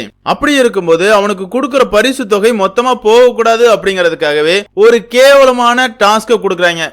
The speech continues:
வேற ஒண்ணும் கிடையாதுங்க. எல்லா சீசன்லயுமே பணப்பெட்டி வைப்பாங்க, ஒரு குறிப்பிட்ட அமௌண்ட் எடுத்துட்டு ஒரு போட்டியாளர் வெளியே போயிருவாங்க. ஆனா இந்த சீசனை பொறுத்தளவுல எத்தனை பணப்பெட்டி வேணாலும் வரும். அதே நேரத்துல ஒவ்வொருத்தவங்க எடுக்கிற பணப்பெட்டியோட தொகையும் டைட்டில் வின்னரோட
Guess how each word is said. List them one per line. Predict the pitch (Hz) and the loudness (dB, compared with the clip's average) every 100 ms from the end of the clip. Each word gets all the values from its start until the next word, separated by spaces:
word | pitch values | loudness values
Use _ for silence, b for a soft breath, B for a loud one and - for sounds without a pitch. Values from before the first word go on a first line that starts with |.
| - | -4
வேற | 202 262 | 0 2
ஒண்ணும் | 262 233 | 2 -2
கிடையாதுங்க. | 202 185 165 165 202 143 | 0 0 0 -2 -2 -2
எல்லா | 135 196 | 0 0
சீசன்லயுமே | 233 240 208 208 196 240 220 | -2 -4 -6 -4 -4 -4 -4
பணப்பெட்டி | 196 208 214 202 | -4 -2 -2 -2
வைப்பாங்க, | 190 180 185 180 233 240 - | -4 -4 -4 -2 -4 -4 -2
ஒரு | 240 247 | 0 0
குறிப்பிட்ட | 262 269 240 254 247 | -4 -4 -4 -2 0
அமௌண்ட் | 220 240 226 | 0 0 0
எடுத்துட்டு | 214 208 254 254 | 0 -2 0 2
ஒரு | 226 214 | 4 2
போட்டியாளர் | 208 214 220 233 220 | 2 2 2 2 2
வெளியே | 196 240 | 2 0
போயிருவாங்க. | 196 185 175 170 - _ | 0 -2 -2 -4 -8 _
ஆனா | 175 220 | -4 -2
இந்த | 202 233 262 269 | -2 -4 -2 -2
சீசனை | 220 214 214 175 | -2 -4 -4 -4
பொறுத்தளவுல | 180 170 156 165 185 196 - | -4 -2 0 0 0 -4 -8
எத்தனை | 120 143 233 226 190 | -8 -4 -2 0 0
பணப்பெட்டி | 208 214 233 208 240 | 0 0 0 0 2
வேணாலும் | 226 233 254 214 | 2 4 2 4
வரும். | 180 185 175 208 - | 4 2 0 -4 -4
அதே | 156 185 269 | -2 0 2
நேரத்துல | 285 220 190 170 170 208 - | 2 0 0 0 0 -2 -6
ஒவ்வொருத்தவங்க | - 196 262 277 - 254 240 220 | 0 2 4 2 2 0 4 4
எடுக்கிற | 220 262 269 240 | 2 0 0 0
பணப்பெட்டியோட | 196 202 240 254 247 247 226 202 165 | 0 0 0 -2 -4 0 2 2 -2
தொகையும் | 196 208 233 190 202 220 - | -2 0 0 0 -4 -6 0
டைட்டில் | 214 254 269 254 | 0 0 -2 -2
வின்னரோட | 226 214 190 175 196 | 0 2 4 4 2